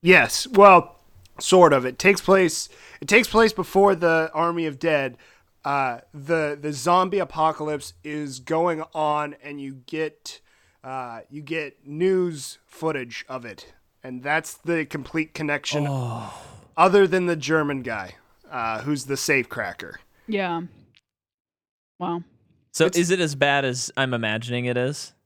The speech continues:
Speaker 1: Ye-, yeah. Yeah, it, it doesn't
Speaker 2: Is
Speaker 1: make
Speaker 2: it
Speaker 1: any
Speaker 2: more boring than Army of the Dead?
Speaker 1: Uh, eh, toss up, arguably. Uh, <laughs> it doesn't make
Speaker 2: Folks, I
Speaker 1: an-
Speaker 2: don't think we're gonna be covering that on our podcast.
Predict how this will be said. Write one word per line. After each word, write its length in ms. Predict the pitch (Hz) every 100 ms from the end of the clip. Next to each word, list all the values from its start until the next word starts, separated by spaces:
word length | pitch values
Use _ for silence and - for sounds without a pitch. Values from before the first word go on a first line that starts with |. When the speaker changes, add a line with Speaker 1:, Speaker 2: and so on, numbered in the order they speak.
| _ _ -
Speaker 1:
Ye-, 420 | 160 165 156 147
yeah. 420 | 160 151 98 80 - _
Yeah, 180 | - 147
it, 220 | 143 175 -
it 140 | 190
doesn't 280 | 214 196 175
Speaker 2:
Is 100 | 156
Speaker 1:
make 80 | 165
Speaker 2:
it 40 |
Speaker 1:
any 80 | 156
Speaker 2:
more 220 | 151 160
boring 420 | 135 131 139 147
than 180 | 143 123
Army 300 | 98 117 120
of 100 | 117
the 100 | 107
Dead? 340 | 101 98 110 135 _ _ _ _ 151
Speaker 1:
Uh, 760 | 151 156 160 165 165 165 160 - _ _ _ _
eh, 440 | - 220 214 220 180
toss 360 | 202 185 -
up, 300 | 160 131 _ _
arguably. 800 | 180 175 175 165 151 151 147 - -
Uh, 1200 | 156 160 - 427 - 440 - 440 269 403 - 392
<laughs> 1120 | - - - - - - _ _ - - -
it 100 | 180
doesn't 300 | 240 254 262
make 180 | 233 233
Speaker 2:
Folks, 80 | -
I 40 |
Speaker 1:
an- 60 | 208
Speaker 2:
don't 180 | 175 185
think 160 | 196
we're 140 | 190 180
gonna 180 | 180
be 100 | 165
covering 460 | 151 180 160 156 143
that 220 | 127 123
on 140 | 110 107
our 140 | 107
podcast. 760 | 117 101 104 101 101 151 -